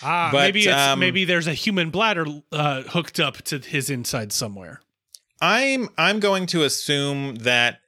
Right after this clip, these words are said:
Speaker 2: he can choose to pee solely because he needs to be like the peeing Calvin stickers, where, like,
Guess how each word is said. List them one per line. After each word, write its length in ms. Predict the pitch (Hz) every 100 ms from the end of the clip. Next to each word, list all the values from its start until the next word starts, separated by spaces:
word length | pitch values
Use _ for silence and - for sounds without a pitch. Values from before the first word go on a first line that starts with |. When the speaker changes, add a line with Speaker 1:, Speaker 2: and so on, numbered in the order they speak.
| _ _
Speaker 2:
he 320 | - 139 127
can 180 | 123 110
choose 500 | - 156 175 190 180
to 120 | -
pee 640 | - - 135 127 123 120 113
solely 480 | - - 135 143 139
because 600 | 131 123 123 120 110 - -
he 340 | - - 123
needs 340 | 120 117 113 -
to 100 | 117
be 260 | 110 113 110
like 500 | 107 104 101 - - _
the 180 | 110 98
peeing 420 | - 135 123 110 107
Calvin 500 | 110 110 117 135 131
stickers, 720 | - 135 139 135 135 127 -
where, 220 | 113 110
like, 420 | 107 101 98 -